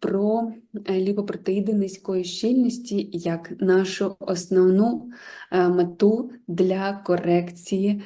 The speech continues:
ризику наших пацієнтів з серцево-судинними захворюваннями. Перш за все, сто відсотків відомо, що існують лінійні відносини між кардіоваскулярною захворюваністю і рівнем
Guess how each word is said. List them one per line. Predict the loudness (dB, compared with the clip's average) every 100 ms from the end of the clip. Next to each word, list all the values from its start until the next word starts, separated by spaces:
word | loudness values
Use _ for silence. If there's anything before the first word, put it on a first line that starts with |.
| -8
ризику | 0 2 4 2 -4 -4
наших | -2 -2 -4 -6 -10
пацієнтів | -10 -6 0 4 4 2 -2
з | -2
серцево-судинними | -4 -2 -2 -2 -4 -4 0 0 2 0
захворюваннями. | 0 -4 -8 -8 -8 -8 -14 -18 -20 _ _ _ 2
Перш | 4 4
за | 4
все, | 0 0 0 0 -4 -16 _ _ _ _ -8
сто | -6 4 6
відсотків | 6 4 2 2 2 -2 -2 -6 _ _ -2
відомо, | 2 4 4 4 4 2 2 0 -14
що | -12 -8 2 4
існують | 4 4 8 10 10
лінійні | 8 10 12 12 10
відносини | 8 4 4 4 2 6 8 6 2 0
між | 4 6 4
кардіоваскулярною | 2 2 4 2 2 2 4 4 4 2 0
захворюваністю | -2 -6 -6 -2 4 4 2 -2 -4 -4 -16 _
і | 10 10 8 -2
рівнем | 0 2 2 2 2